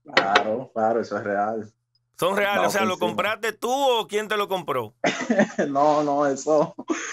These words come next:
Speaker 1: eso fue en los videos de las mujeres que activaron eso, tú sabes, pero es re-, eso, son reales.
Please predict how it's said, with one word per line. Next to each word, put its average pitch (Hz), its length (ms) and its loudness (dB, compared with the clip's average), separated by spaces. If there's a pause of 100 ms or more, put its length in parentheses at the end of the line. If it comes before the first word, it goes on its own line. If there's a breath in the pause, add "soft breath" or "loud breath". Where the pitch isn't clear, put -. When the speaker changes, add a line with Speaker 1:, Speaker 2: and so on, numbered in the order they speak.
(160 loud breath)
Speaker 1:
eso 143 280 2
fue 151 240 4
en 156 100 2
los 147 140 6
videos 139 460 4
de 135 60 2
las 117 120 0
mujeres 117 360 -4
que - 60 -4
activaron 107 500 -6
eso, 101 220 -8
tú 113 100 -16
sabes, 117 300 -2
pero 104 160 -8
es 120 80 -10
re-, 117 160 -6
eso, 107 280 -8
son 110 260 -8
reales. 107 640 -8